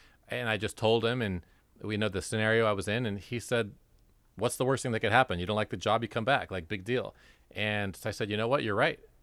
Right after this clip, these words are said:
And I called her. I said, "I'm taking the job." And I told my dad I was taking the job. The next day, I went to University of San Diego to get the N C A A rule book to take the recruiting test. And then two days later, I was on a flight to go recruit for Princeton.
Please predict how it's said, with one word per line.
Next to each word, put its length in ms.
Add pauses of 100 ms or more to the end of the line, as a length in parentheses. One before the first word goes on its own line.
And 480
I 220
called 300
her. 60
I 20
said, 140
"I'm 100
taking 220
the 80
job." 380 (760)
And 240
I 40
told 180
my 120 (240)
dad 180
I 40
was 80
taking 240
the 80
job. 280
The 100
next 260
day, 180
I 60
went 160
to 280
University 360
of 40
San 140
Diego 240
to 60
get 160
the 100
N 120
C 160
A 60
A 40
rule 220
book 280 (440)
to 100
take 260
the 100
recruiting 440
test. 340
And 140
then 100
two 140
days 180
later, 240
I 20
was 100
on 100
a 40
flight 280
to 80
go 80
recruit 320
for 80
Princeton. 460